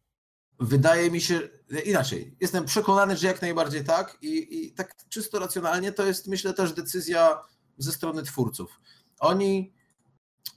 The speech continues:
próbują, bazując na legendzie, stworzyć nowy świat i fa-, i przynajmniej ja, i, ja mam takie silne przekonanie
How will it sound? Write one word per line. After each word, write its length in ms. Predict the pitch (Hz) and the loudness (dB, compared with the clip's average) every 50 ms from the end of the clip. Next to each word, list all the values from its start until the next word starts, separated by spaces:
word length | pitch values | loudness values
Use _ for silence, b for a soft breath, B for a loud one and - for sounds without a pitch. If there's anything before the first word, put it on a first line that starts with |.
| _ _ | _ _
próbują, 560 | - 147 160 143 131 175 214 214 208 190 165 | -4 -2 -2 0 4 4 4 4 4 2 2
bazując 540 | 143 170 165 139 135 185 196 190 170 139 - | 2 0 0 2 0 0 0 -2 -2 -4 -4
na 80 | 156 151 | -4 -2
legendzie, 460 | 151 143 135 147 151 165 156 151 180 | -2 -2 -2 -2 -2 -2 -4 -4 -8
stworzyć 440 | - - - - 170 156 - - - | -8 -10 -8 -6 -6 -6 -6 -8 -8
nowy 220 | 160 160 147 147 135 | -6 -6 -6 -6 -8
świat 400 | - - 151 165 190 196 - - | -4 0 2 4 4 2 0 -4
i 40 | |
fa-, 200 | 135 - - - - | -10 -8 -10 -10 -8
i 300 | 151 160 156 151 127 - - | -6 -6 -6 -6 -8 -10 -14
przynajmniej 340 | - - 160 160 160 160 | -12 -10 -8 -6 -2 0
ja, 160 | 160 160 156 - | 2 2 0 0
i, 340 | 165 165 143 - _ 143 156 | -6 -14 -14 -14 _ -14 -12
ja 160 | 160 165 165 | -8 -4 -4
mam 200 | 160 156 151 147 | -2 -4 -4 -6
takie 200 | 131 - - 160 | -8 -10 -10 -10
silne 280 | 151 - 165 156 156 156 | -10 -10 -8 -10 -10 -10
przekonanie 520 | - - 143 143 156 151 156 170 190 196 | -10 -12 -12 -10 -6 -6 -4 -4 -4 -6